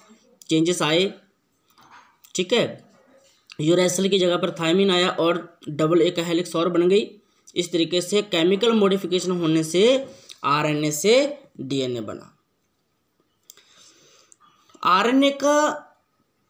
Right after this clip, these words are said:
बहुत सारा काम है,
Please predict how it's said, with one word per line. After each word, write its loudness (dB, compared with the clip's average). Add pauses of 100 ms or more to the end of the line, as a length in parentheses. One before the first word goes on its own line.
(1900)
बहुत 0
सारा 0
काम -2
है, -14